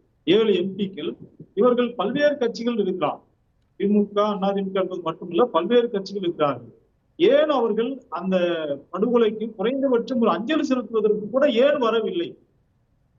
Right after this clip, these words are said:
இதே ஒரு தலித் கட்சியிலிருந்து அல்லது தலித் இயக்கத்திலிருந்து சென்றிருந்தால் குறைந்தபட்சம் ஒரு அஞ்சலி செலுத்துவதற்காக கூட வந்திருப்பார்கள். அவர்கள் வர முடியாததற்கு என்ன காரணம் என்று சொன்னால்,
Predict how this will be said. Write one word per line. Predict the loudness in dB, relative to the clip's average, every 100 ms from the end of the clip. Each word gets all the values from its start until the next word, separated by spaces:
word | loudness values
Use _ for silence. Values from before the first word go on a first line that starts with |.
| -4
இதே | 4 4 4
ஒரு | 2 0 0
தலித் | -2 -4 -6 -4
கட்சியிலிருந்து | -6 -4 -2 0 0 2 0
அல்லது | 0 0
தலித் | 0 -2 2
இயக்கத்திலிருந்து | 2 4 0 0 -2 -2
சென்றிருந்தால் | 0 2 0 2 2 2 -6 _ _ -4
குறைந்தபட்சம் | 2 2 2 -2 -4 -2
ஒரு | 0
அஞ்சலி | 0 -2 -6
செலுத்துவதற்காக | -6 -8 0 0 2 0 -2 -2
கூட | 0 2
வந்திருப்பார்கள். | 2 0 0 0 0 0 -2
அவர்கள் | -2 -2 0
வர | 2
முடியாததற்கு | 2 2 2 2 2 0
என்ன | -2
காரணம் | -4 -4 -4
என்று | -8 -16
சொன்னால், | -8 0 0